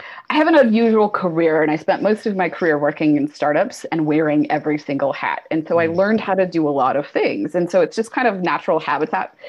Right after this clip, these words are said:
Speaker 1: habit for me to go and do all of the things myself. And I have to stop that in order to be an effective business owner.
Speaker 2: Yeah.
Speaker 1: I have to focus on what I am absolutely best at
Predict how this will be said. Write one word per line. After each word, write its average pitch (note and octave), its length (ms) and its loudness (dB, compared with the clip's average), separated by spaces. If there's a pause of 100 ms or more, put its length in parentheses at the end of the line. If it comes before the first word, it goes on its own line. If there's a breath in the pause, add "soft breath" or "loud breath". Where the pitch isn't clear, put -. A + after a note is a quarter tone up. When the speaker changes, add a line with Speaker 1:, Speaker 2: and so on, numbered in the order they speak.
(140 loud breath)
Speaker 1:
habit G3+ 460 2
for F#3 140 2
me D#3 180 4
to D#3+ 140 -8
go D3 260 2
and F3+ 220 0
do F3+ 220 2
all C#3+ 160 2
of D3 120 -4
the E3 100 -2
things C#3+ 340 -4
myself. - 480 -6 (460 loud breath)
And F3+ 100 2
I F#3 80 2
have A3 300 0
to - 100 -8
stop E3+ 320 -4
that C#3 160 -2
in C3 100 -2
order D3+ 240 -2
to D3 120 -6
be C#3+ 100 -2
an C#3 60 -4
effective C3 480 -8
business - 400 -12
owner. - 320 -10 (340 loud breath)
Speaker 2:
Yeah. D3+ 80 -4
Speaker 1:
I - 20 0
have F3+ 240 -2
to C#3 120 2
focus C#3+ 340 -4
on C#3 160 -2
what D3 140 -2
I C#3+ 60 -2
am C#3 200 -4
absolutely C#3+ 480 -4
best - 460 -12
at F#3 280 -4